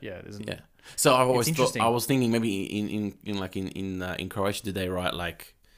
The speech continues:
Speaker 2: like, Ivan with a little symbol
Speaker 1: No.
Speaker 2: on the top or something?
Speaker 1: I V I C A
Speaker 2: I V I C.
Speaker 1: is Ivica.
Speaker 2: Ivica, yeah.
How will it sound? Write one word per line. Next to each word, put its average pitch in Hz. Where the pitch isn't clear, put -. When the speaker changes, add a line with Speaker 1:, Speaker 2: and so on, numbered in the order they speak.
Speaker 2:
like, -
Ivan 90
with 92
a 90
little 90
symbol 87
Speaker 1:
No. 117
Speaker 2:
on 95
the 82
top 87
or 90
something? 71
Speaker 1:
I 135
V 120
I 110
C 110
A 113
Speaker 2:
I 92
V 92
I 90
C. 104
Speaker 1:
is 87
Ivica. 156
Speaker 2:
Ivica, 90
yeah. 76